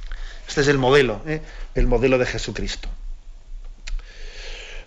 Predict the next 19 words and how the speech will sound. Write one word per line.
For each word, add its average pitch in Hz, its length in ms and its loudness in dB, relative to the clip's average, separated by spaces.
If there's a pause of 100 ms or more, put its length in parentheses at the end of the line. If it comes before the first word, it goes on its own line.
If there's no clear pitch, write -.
(160)
Y 139 80 2
por 143 140 4
eso 165 120 4
decimos, 160 520 2
"Doma 185 280 4
el 143 100 2
espíritu 143 520 0
indómito", 143 680 -2 (140)
porque - 220 -2
sí, - 140 -2
porque - 260 0
somos - 360 -2
tercos. - 760 0 (1200)
Y 143 160 4
el 135 100 4
mayor, 139 560 4 (320)
el 135 140 2
mayor 143 320 4
milagro 170 680 2